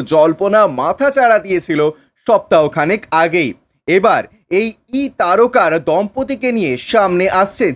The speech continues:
চাঞ্চল্যকর অভিযোগ। ডিভোর্সের জল্পনা নাকি ছিল পাবলিসিটি গিমিক।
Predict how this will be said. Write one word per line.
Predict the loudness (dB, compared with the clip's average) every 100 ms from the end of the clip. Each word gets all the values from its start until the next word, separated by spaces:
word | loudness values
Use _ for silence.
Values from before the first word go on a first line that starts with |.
| -2
চাঞ্চল্যকর | -2 0 -2 -2 0 0 2 2 2
অভিযোগ। | 2 2 0 0 0 -4 _ _ _ -2
ডিভোর্সের | 0 2 2 0 -2
জল্পনা | 0 2 2 0 0 0
নাকি | 0 -2 -4 -4
ছিল | -2 0 0 -4 -4
পাবলিসিটি | -2 0 -2 -2 -2 -2
গিমিক। | 0 0 -2